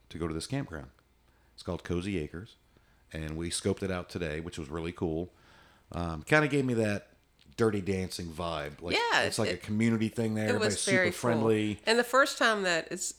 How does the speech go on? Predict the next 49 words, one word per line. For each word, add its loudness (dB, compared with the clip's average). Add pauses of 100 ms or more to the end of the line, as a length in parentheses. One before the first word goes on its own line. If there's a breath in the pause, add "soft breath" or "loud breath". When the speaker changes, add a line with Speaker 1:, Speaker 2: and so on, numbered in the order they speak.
(200)
Speaker 2:
we -6
haven't -2
stayed -2
somewhere -4
that's, -6
um, -6
a -10
state -2
park. 0
Speaker 1:
Correct. 6
We've 0
gone 4
to -2
every, 2 (100)
well, 0 (160)
every 6
place 2
that -4
we've 0
gone 4
camping -2
has -6
been -4
an -6
actual -6
Virginia -6
State -8
Speaker 2:
Right. 0
Speaker 1:
Park, -6 (400 loud breath)
which 2 (180 loud breath)
they're 6
beautiful, -2 (920 soft breath)
but 2
they 6
are, 4
there's 2
nothing 0
to -6
do. -10 (220)
Like, -6 (200)
the -6
fishing's 0
horrible 2
at -8
the -8
ones -4
we've -6
been -10
at. -18